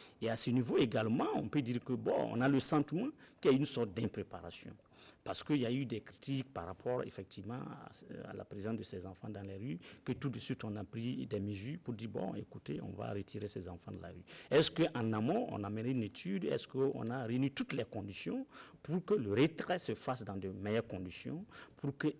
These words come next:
et après ce retrait, que les enfants puissent suivre des formations et puissent se réinsérer plus tard dans la vie sociale ? Là, c'est la véritable question. Tel que c'est mené aujourd'hui, c'est pas totalement cela, mais je pense que, comme on le dit, eh, tout voyage commence par un pas.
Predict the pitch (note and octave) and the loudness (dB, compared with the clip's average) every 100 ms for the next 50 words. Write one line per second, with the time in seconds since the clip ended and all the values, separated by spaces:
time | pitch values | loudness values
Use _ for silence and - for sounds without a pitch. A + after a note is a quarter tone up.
0 | - - - A2+ C3 B2+ - G#2 G2+ - | -6 -4 -2 0 4 4 2 -2 -2 -2
1 | - - G#3 - D#3 F3+ - F2+ G2 F#2 | -2 -4 -6 0 2 2 0 -2 -4 -4
2 | - D#4 D4 C4 - - D3 - B2 A#2 | -4 -2 -2 -6 -10 -6 -4 -4 -4 -4
3 | A2 G2+ - F#2+ F2+ F#2 - - B3 - | -4 -6 -4 -6 -4 -8 -8 -6 -6 -8
4 | - - - - F3 G3 - A2 B2+ - | -16 -14 -10 -8 -4 -4 0 2 4 4
5 | C#3 D#3+ E3 D#3+ C#3 A#2+ G2+ G2 A2 - | 4 2 -2 -2 0 0 -4 -8 -8 -8
6 | G2 - G#2+ G2+ D#3 - G#2 G#2 A#2 - | -6 -6 -6 -10 -16 -14 -6 -4 -4 -10
7 | - G2+ F#2+ G2 F#2+ G#2 - F2 - - | -12 -8 -8 -8 -8 -10 -8 -8 -8 -10
8 | - - - - - D#3 D3+ D#3 - A2+ | -14 -18 -16 -10 4 4 6 4 6 2
9 | A2+ B2 A2 G#2 G2+ D3+ G#3 G#3 - - | 2 0 -2 -4 -6 -4 -4 -6 -10 -12
10 | - - - C3 - A2 G2+ G2+ A2+ - | -6 -4 -2 -4 -6 -4 -2 0 0 -2
11 | G#2 - - G2 A2 A#2+ B2 E3 E3 C#3 | -2 -4 -2 0 2 2 0 -2 0 -2
12 | - D#3+ C#3 G#2+ G2+ B2+ D3+ - - - | 0 0 0 -2 -4 -6 -8 -10 -18 -14
13 | - G#2 G#2 - - A#2+ G#2 A2+ - G2+ | -10 -8 -8 -8 -4 -2 0 -2 -4 -6
14 | A2 - G#2 G2 A2+ - E3 | -6 -6 -6 -4 -4 -2 -4